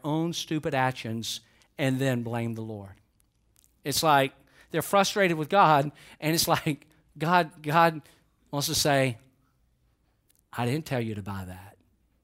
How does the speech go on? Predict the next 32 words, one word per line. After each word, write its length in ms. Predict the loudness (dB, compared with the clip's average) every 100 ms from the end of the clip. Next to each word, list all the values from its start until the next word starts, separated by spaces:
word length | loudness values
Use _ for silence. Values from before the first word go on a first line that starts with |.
| _ _ _ _ _ _ _ _ _ -4
I, 160 | -2 -2
I 100 | -2
didn't 200 | -2 -2
tell 140 | -4 -4
you 140 | -4
you 200 | -6 -8
had 180 | -8 -10
to 80 | -12
have 200 | -12 -16
that." 300 | -20 -20 _ _ _ _ _ _ _ _ _ _ _ _ _ _ _ _
Now, 340 | -2 0 0 -2 _ _ _ _
I, 180 | -8 -6 -4
I 60 |
mentioned, 840 | -6 -2 -2 -2 -2 -2 -2 -6 -14 _ _ _ _ _ _ _ -8
I 60 |
mentioned 300 | -2 -2 -2
to 60 | -2
you 240 | 0 0 0
that 200 | -4 -8 -12
this 200 | -6 -4
is 80 | -4
foundation, 580 | 0 0 2 0 -2 -4
but 140 | -2
I 60 | -2
wanna 160 | -2
give 160 | -4 -4
you 80 | -4
one 180 | -2 0
other 180 | -2
thought 300 | -2 2 2
because 460 | 0 -6 -4 -2 -4 -6
somebody, 720 | -4 0 2 2 2 -2